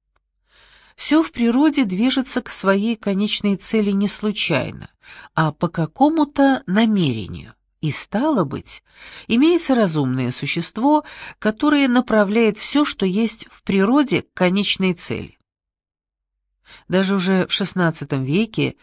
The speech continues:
великий немецкий астроном Йоган Кеплер – Годы жизни тысяча пятьсот семьдесят первый, тысяча шестьсот тридцатый, все еще полагал,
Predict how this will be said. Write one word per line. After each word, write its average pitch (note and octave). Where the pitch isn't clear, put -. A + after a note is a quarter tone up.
великий F#3+
немецкий F#3+
астроном F3+
Йоган D#3+
Кеплер – E3+
Годы F3+
жизни F#3
тысяча F3+
пятьсот E3+
семьдесят E3
первый, F3+
тысяча G#3+
шестьсот E3+
тридцатый, A#3
все C4
еще B3+
полагал, D3